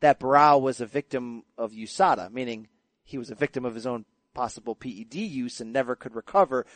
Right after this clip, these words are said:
when the usada era started. But, uh, do we compare who had the worst fall? I mean, maybe Hendricks was worse 'cause Barrow's still trying to fight for the U F C.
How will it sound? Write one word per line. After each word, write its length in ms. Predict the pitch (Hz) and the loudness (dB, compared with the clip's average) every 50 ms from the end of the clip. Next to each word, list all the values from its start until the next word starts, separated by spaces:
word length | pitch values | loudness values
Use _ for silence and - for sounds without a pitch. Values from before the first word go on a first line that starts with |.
| _ _ - | _ _ -8
when 160 | 139 139 139 | -6 -6 -4
the 180 | 131 127 120 | -6 -6 -8
usada 460 | 123 117 - - 175 165 160 156 151 123 | -8 -10 -2 0 4 4 6 4 4 2
era 220 | 131 135 127 120 | 2 -2 -2 -4
started. 500 | - - - 170 185 196 165 135 120 - | -6 -2 2 2 4 4 2 0 -2 2
But, 180 | - 143 123 - _ _ _ _ _ _ _ _ _ _ - | 2 2 2 0 _ _ _ _ _ _ _ _ _ _ -10
uh, 60 | 131 - | -10 -4
do 100 | - 175 | -2 -2
we 80 | 185 208 | -2 0
compare 460 | - 190 165 - - 185 208 247 240 | 0 -2 -2 2 4 6 6 6 6
who 100 | 208 208 | 6 4
had 100 | 220 214 | 4 4
the 120 | 156 160 | 2 0
worst 340 | 143 135 156 190 196 - - | 0 2 2 2 2 0 -4
fall? 460 | - - 160 165 185 226 247 254 - _ - | -2 0 4 4 6 6 4 2 0 _ -2
I 60 | 170 | 0
mean, 140 | 185 190 180 | 2 2 6
maybe 380 | 185 208 247 240 247 226 196 - _ | 6 6 6 6 4 0 0 -4 _
Hendricks 400 | - 214 247 254 233 220 - - | 6 6 6 6 6 2 0 0
was 140 | 196 180 156 | -4 -2 2
worse 200 | 160 185 185 170 | 4 4 4 4
'cause 160 | - 180 160 | 2 -2 -4
Barrow's 360 | 131 - 156 165 170 185 185 | -2 0 2 6 6 6 6
still 180 | - - - 170 | 4 0 -6 -8
trying 280 | 151 - - 202 175 160 | -4 0 2 2 2 2
to 60 | 139 | 0
fight 300 | - - 226 233 214 - | 2 4 4 4 4 4
for 80 | - | 0
the 120 | 156 147 156 | -4 -2 2
U 100 | 165 156 | 2 2
F 80 | 135 | 2
C. 340 | - - - 262 277 226 143 | 0 -4 -4 -2 -2 -2 -4